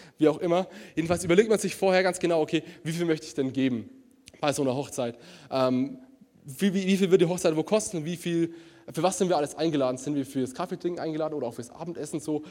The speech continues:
dann entscheidet man, wie viel gibt man. Und man gibt am Ende Betrag X Y. So,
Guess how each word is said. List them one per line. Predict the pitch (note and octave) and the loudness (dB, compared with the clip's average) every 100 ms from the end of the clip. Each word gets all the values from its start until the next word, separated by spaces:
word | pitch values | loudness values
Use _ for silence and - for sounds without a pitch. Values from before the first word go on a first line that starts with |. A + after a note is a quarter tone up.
| - - | -10 -4
dann | D3+ | -2
entscheidet | D3 E3 D#3+ | 4 4 4
man, | D3 C#3+ | 0 -4
wie | E3 | -4
viel | E3 D#3 | -2 -2
gibt | C#3+ - | -2 -2
man. | A#2 | -2
Und | A#2 B2 - | -2 -6 -4
man | C#3+ C#3 | -2 -2
gibt | C#3 G3+ | 0 0
am | E3 | 0
Ende | D3+ D#3 D3+ D3+ - _ - | 0 -2 -2 -4 -10 _ -10
Betrag | C3+ - B2 A#2+ - - | -8 -2 0 -2 -6 -6
X | C#3 - | -4 -2
Y. | E3+ C#3 A#2 G#2 G2 - _ _ - - - _ - - - | -2 0 0 -2 -8 -18 _ _ -20 -18 -18 _ -20 -20 -6
So, | - C3 A#2+ | 0 0 0